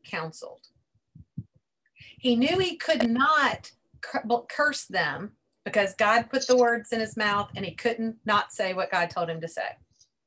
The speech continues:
He knew that God says, "I'm not gonna let you curse them because they're my people and they're blessed."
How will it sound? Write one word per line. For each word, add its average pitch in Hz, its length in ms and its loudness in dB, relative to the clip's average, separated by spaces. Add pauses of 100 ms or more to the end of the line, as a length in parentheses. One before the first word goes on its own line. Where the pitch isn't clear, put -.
(400)
He 214 160 -2
knew 254 220 4
that 262 180 2
God 311 320 6
says, 147 600 -2
"I'm 202 120 -4
not 185 160 -2
gonna 185 140 -2
let 170 220 0
you 165 80 -8
curse 170 280 -4
them 185 260 -6
because 202 300 -2
they're 196 160 -2
my 180 140 -2
people 175 340 -6
and 170 120 -2
they're 165 140 0
blessed." - 600 -6